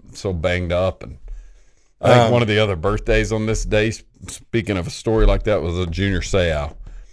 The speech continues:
Speaker 1: which is a sad story, you know,
Speaker 2: Terrible.
Speaker 1: where, where all that ended up, and just, uh, hopefully that
Speaker 2: C T E.
Speaker 1: doesn't befall, uh, our man Barry Sanders. Yeah, that, that dude had to be right up your alley.
Speaker 2: Uh,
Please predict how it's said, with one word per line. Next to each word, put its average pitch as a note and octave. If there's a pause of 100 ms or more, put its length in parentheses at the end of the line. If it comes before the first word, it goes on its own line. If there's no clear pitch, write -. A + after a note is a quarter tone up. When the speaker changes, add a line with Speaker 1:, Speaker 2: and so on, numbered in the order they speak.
(220)
Speaker 1:
which -
is D#2+
a F2+
sad G#2+
story, D2+ (240)
you F2+
know, - (320)
Speaker 2:
Terrible. E2
Speaker 1:
where, F2
where F#2
all F#2
that F#2
ended E2+
up, E2+
and D#2
just, E2
uh, D2 (340)
hopefully F2
that D#2+ (200)
Speaker 2:
C F#2+
T -
E. - (180)
Speaker 1:
doesn't F2+
befall, F#2
uh, D#2 (880)
our F2
man F2
Barry E2+
Sanders. D2+
Yeah, E2
that, F#2
that F2+
dude F#2
had F2+
to D#2+
be D#2+
right E2+
up D2
your D#2+
alley. C#2 (260)
Speaker 2:
Uh, B2+